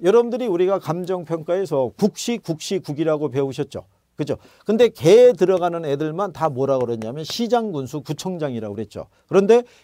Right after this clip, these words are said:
개별 공시가를 국장이 우리가 공시한다 그랬으니까 걔가 틀렸다는 얘기죠.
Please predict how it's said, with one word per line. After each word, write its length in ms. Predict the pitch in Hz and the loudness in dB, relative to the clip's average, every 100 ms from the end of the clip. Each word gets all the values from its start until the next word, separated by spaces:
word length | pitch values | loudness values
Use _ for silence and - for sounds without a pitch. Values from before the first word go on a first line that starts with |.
| - | 0
개별 400 | 165 214 254 226 | 4 6 4 0
공시가를 640 | 180 170 156 - 170 175 - _ _ | -6 -8 -8 -2 0 0 -2 _ _
국장이 680 | - 190 - 254 240 226 190 | -2 -2 0 2 4 2 2
우리가 460 | 156 165 156 131 | 2 2 2 2
공시한다 600 | 113 165 196 175 175 156 131 | 2 -2 -2 -2 -4 -2 -4
그랬으니까 500 | 117 - 110 107 131 | -4 -8 -8 -6 -6
걔가 240 | 123 117 | -6 -8
틀렸다는 520 | 117 220 214 160 113 95 | -8 -4 -4 -4 -6 -10
얘기죠. 320 | 98 92 | -14 -16